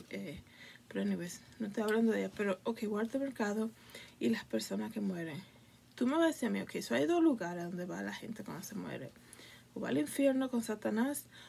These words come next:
o va a la gloria con Cristo. Ahora, sin saber lo que, si-, o-, olvídate que Walter Mercado fue astrólogo toda su vida.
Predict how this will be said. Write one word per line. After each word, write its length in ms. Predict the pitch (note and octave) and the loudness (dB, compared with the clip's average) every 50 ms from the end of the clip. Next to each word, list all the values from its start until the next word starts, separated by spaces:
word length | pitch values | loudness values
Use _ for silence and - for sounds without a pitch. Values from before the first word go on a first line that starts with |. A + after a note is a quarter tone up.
| - - | -16 -6
o 120 | - F#3+ F3+ | -4 -4 -2
va 120 | F#3 F#3 | -2 -2
a 40 | F#3+ | 0
la 120 | G3 G#3 | 0 0
gloria 360 | G3+ G#3+ G#3+ G#3 G#3 G3+ F#3 | 0 0 0 0 0 -2 -2
con 160 | F#3+ - - E3+ | -4 -4 -8 -8
Cristo. 520 | - G3+ F#3+ E3+ - - - - E3 F3 F#3+ - - - - - - - - - - - - - - - - - | -4 -2 -2 -2 -2 -4 -6 -8 -10 -10 -10 -14 -20 -20 -20 -20 -20 -20 -20 -20 -20 -20 -20 -20 -20 -18 -8 -2
Ahora, 520 | - G3+ G#3 G#3 A3 G#3 F#3+ E3+ C#3+ - - - - - - - | 2 4 6 6 6 6 4 2 0 -4 -10 -14 -20 -20 -16 -8
sin 300 | - - - B3 A#3+ A#3 | -4 0 4 6 6 6
saber 420 | A3+ - A3+ G#3+ G#3 A3 B3+ C#4+ | 6 6 4 4 6 6 6 6
lo 120 | D#4 D#4+ D#4+ | 6 6 4
que, 200 | - D4 B3+ - - | 4 2 2 2 0
si-, 140 | - - - - | -2 -2 2 2
o-, 100 | A3+ - | 4 6
olvídate 480 | - A3+ A#3+ B3 B3+ C#4 C#4 D4+ D4 | 8 8 8 10 8 8 8 6 2
que 100 | D4 - | 2 4
Walter 300 | B3+ A#3+ A#3 A3+ - B3 | 4 4 4 4 4 4
Mercado 380 | A#3+ A#3+ A#3 - A#3 A3+ G#3+ A3 | 4 4 4 4 2 2 2 2
fue 180 | A3+ - A#3 | 2 0 0
astrólogo 480 | A3+ A3 - - G#3+ G3 F#3+ F#3+ E3+ F3+ | 0 0 -2 0 0 2 2 2 0 -2
toda 240 | F3 - - E3+ F#3 | -4 -4 -4 -4 -4
su 160 | - - - | -4 -6 -6
vida. 340 | - - - - E3 F3 | -4 -4 -4 -4 -6 -8